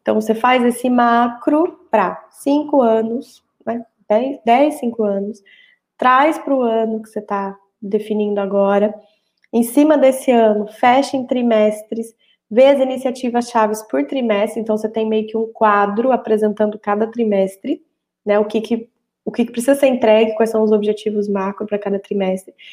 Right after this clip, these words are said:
E aí senta no trimestre que vai começar agora, e aí sim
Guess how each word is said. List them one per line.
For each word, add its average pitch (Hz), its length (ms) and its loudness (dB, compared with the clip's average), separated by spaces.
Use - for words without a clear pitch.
E - 100 4
aí 269 140 4
senta 285 380 4
no 285 200 6
trimestre 294 720 4
que - 120 2
vai 294 120 4
começar 330 380 0
agora, 269 480 2
e 247 140 2
aí 254 220 2
sim 294 500 -2